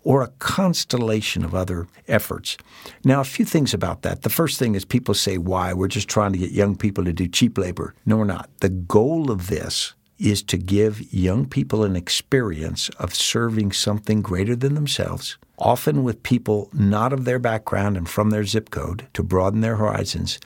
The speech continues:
to produce alumni. This is about the experience. And the idea is based upon the reality that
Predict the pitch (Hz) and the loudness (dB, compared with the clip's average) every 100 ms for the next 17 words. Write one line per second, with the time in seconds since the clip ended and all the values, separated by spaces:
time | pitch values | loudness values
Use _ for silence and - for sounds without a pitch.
0 | - - 165 170 - 104 95 98 113 127 | -4 2 2 2 2 2 2 2 2 2
1 | - - 92 92 92 90 80 78 - - | -4 -2 0 0 0 0 -2 -6 -10 -2
2 | 123 - 160 120 95 95 98 104 - 87 | 0 0 0 -2 -2 -4 -2 -4 -4 -4
3 | 87 - - 98 92 82 82 - - - | -2 -4 0 0 0 -4 -6 -6 -8 -14
4 | - - 110 117 139 175 135 110 92 90 | -20 -2 2 2 0 -2 0 0 0 -6
5 | - - 107 - 104 104 95 - 98 90 | -8 -4 -4 2 0 2 -4 -2 0 0
6 | 92 104 107 95 85 82 90 | -2 -2 0 -2 -4 -6 -8